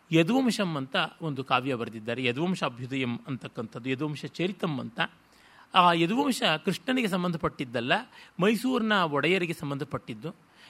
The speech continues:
ಇವರಿಗೆ ಜಯಚಾಮರಾಜ ಒಡೆಯರ್ನ ಕುರಿತು ಏನಾದರೂ ಗದ್ಯದಲ್ಲಿ ಬರೀಬೇಕು ಅಂತಿತ್ತಂತೆ. ಆಗ ಅವರು "ನನ್ನ ಬಗ್ಗೆ ಬರಿಬೇಡಿ, ನಮ್ಮ ಮನೆತನದ ಬಗ್ಗೆ ಬರೀರಿ ಬೇಕಾದ್ರೆ" ಅಂದ್ರಂತೆ ದೊಡ್ಡವರು ಮಹಾರಾಜರು.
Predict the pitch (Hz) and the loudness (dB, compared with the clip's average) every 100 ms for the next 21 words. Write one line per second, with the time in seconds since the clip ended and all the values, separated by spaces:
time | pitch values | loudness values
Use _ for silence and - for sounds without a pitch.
0 | - 208 208 180 151 185 240 247 226 202 | -2 2 4 2 2 0 0 2 2 0
1 | 180 170 170 156 156 151 156 185 151 135 | 0 -2 -2 -4 -6 -6 -4 -2 -2 0
2 | 131 156 135 127 113 151 156 123 127 143 | -2 -2 -4 -8 -4 -2 -2 -2 -4 -4
3 | 131 - 123 127 - 117 113 170 196 _ | -6 -8 -10 -10 -10 -10 -10 -12 -14 _
4 | - - 196 208 185 196 196 131 147 202 | -20 0 2 6 6 4 2 0 2 6
5 | 226 202 208 180 170 151 143 196 226 - | 6 4 2 2 0 -2 0 -2 -4 -14
6 | - 165 165 123 120 135 180 233 233 214 | -4 -2 0 0 0 2 2 2 2 2
7 | 180 190 160 151 143 123 123 139 127 110 | 2 2 2 2 0 0 -2 2 0 2
8 | 117 107 107 147 120 110 110 170 170 139 | -2 -4 -6 -6 -2 -2 0 0 0 -2
9 | 127 131 120 107 135 | 0 2 2 0 -8